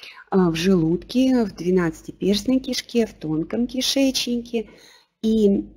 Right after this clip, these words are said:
понимаете, изъязвление слизистых, а,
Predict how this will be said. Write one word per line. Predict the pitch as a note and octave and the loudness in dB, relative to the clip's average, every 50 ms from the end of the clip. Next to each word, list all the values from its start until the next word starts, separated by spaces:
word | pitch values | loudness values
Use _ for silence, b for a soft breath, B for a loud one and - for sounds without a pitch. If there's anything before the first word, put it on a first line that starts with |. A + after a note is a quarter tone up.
| - - | -12 -4
понимаете, | - G3+ G#3+ A#3 C4+ D#4 D#4 D#4 A#3+ - | 0 2 4 4 4 4 4 2 0 -4
изъязвление | - - G#3 A3 A3 F#3+ F#3 F#3 F3+ G3 F#3+ F3+ F#3 F#3+ F3+ G3+ G3+ A3 G#3 F3+ F3 E3+ E3 E3 E3+ - | -4 -2 2 2 2 2 2 2 2 2 2 2 2 2 4 4 6 6 6 6 6 4 2 0 -2 -4
слизистых, | - - - A#3 D4+ F#4 A#4 - - D#4 B3+ - - - - - E3 E3 D#3+ - - - - - - - | -6 -4 -2 0 0 0 0 2 2 2 2 2 0 -8 -4 -2 -2 0 -2 -4 -6 -10 -14 -14 -10 -8
а, | - F#3+ F#3+ F#3 F3 D#3 - | -6 -4 -4 -4 -4 -4 -6